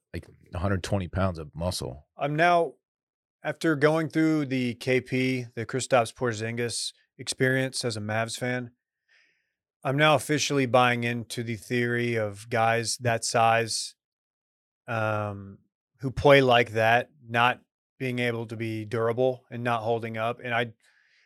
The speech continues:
Speaker 2: I know, like you just said, he's gonna bulk up, he's gonna add weight. It's just natural. But I don't know. I, you can only put on so much size onto that frame,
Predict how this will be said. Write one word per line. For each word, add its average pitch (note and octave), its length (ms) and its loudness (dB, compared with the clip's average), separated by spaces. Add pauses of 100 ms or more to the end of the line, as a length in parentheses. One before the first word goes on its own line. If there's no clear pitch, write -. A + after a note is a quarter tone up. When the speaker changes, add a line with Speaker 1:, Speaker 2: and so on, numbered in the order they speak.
(120)
Speaker 2:
I D#3 100 4
know, F3+ 260 10
like D#3 220 4
you D3 60 -6
just C3 180 -4
said, A2 140 -2
he's A#2+ 120 -8
gonna D3 160 2
bulk A#2 320 4
up, B2+ 220 4
he's A2+ 140 -10
gonna A#2+ 160 -4
add A2+ 280 0
weight. A2+ 400 -4 (120)
It's - 100 -18
just A2 160 -14
natural. A#2 560 -6 (520)
But A2+ 280 0 (800)
I D3+ 40 -4
don't D#3 120 0
know. C#3 360 2
I, D3+ 160 0 (140)
you D#3+ 100 -6
can F3+ 160 4
only F#3 180 4
put F3 180 2
on D3 100 2
so E3 180 0
much C#3+ 200 2
size C3+ 320 6
onto A#2+ 180 -4
that A2+ 200 0
frame, A#2 420 -2